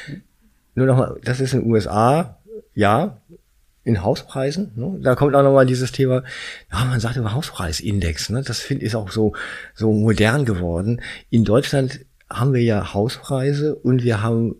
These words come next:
Mietwohnungen, ne? Wir haben ja zwei verschiedene Märkte. Also dieser Mietwohnungsmarkt in Deutschland ist eigentlich viel entscheidender, äh, weil das der große Anteil ist, der dann auch möglicherweise, äh, in unser deutsches Finanzsystem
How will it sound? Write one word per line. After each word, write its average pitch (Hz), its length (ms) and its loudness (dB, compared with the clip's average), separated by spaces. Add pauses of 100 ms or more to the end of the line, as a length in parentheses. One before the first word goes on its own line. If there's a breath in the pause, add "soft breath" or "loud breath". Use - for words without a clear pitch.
(120)
Mietwohnungen, 87 880 0
ne? 127 180 -4
Wir 113 140 -2
haben 127 100 0
ja 120 240 0 (360 loud breath)
zwei 113 260 -4
verschiedene 127 500 -2
Märkte. 85 420 -4
Also 90 140 -4
dieser 95 220 -4
Mietwohnungsmarkt 95 920 -2
in 95 140 -8
Deutschland 87 400 -8
ist - 260 -10
eigentlich 92 540 -6
viel 98 300 0
entscheidender, 90 800 -4 (420 loud breath)
äh, 104 80 0
weil 98 460 4
das 110 220 -4
der 98 180 2
große 123 560 0
Anteil 107 440 0
ist, 101 220 -4
der 98 140 2
dann 98 140 2
auch 90 160 -4
möglicherweise, 92 840 -2 (420 loud breath)
äh, 95 320 2
in 98 180 0
unser 98 280 2
deutsches 90 720 -4
Finanzsystem 87 960 -2